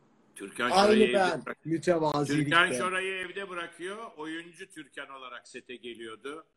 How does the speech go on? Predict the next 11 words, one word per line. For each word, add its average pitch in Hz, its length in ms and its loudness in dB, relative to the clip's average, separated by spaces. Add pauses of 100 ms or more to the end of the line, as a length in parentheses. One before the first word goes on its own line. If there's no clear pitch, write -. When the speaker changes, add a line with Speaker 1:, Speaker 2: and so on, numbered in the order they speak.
(420)
Speaker 1:
O 143 100 -8
yanı 139 260 -8
çok 139 200 -12
hoşuma 107 360 -12
gitti. 127 520 -8 (600)
Arkadaşlığı 135 720 -2
da 127 180 -6
ballı. 127 320 -10
Ha, 156 720 -2
muhabbeti 135 600 -8
ballı. 139 560 -6